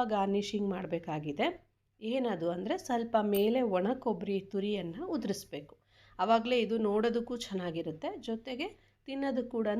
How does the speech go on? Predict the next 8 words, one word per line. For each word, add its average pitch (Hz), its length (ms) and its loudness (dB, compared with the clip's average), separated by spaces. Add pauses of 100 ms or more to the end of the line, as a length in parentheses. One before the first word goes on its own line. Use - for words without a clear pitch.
(220)
ಚೆನ್ನಾಗಿರುತ್ತೆ. 170 680 -2 (460)
ನಾರ್ಮಲ್ 233 460 2 (220)
ಒಣ 208 80 2 (180)
ಕೊಬ್ಬರಿ 202 340 2
ಏನಿರುತ್ತೆ 170 480 0
ಅದನ್ನು 233 240 4 (100)
ತುರಿದಿಟ್ಕೊಂಡು 226 680 -2 (440)
ಅದನ್ನು 233 260 4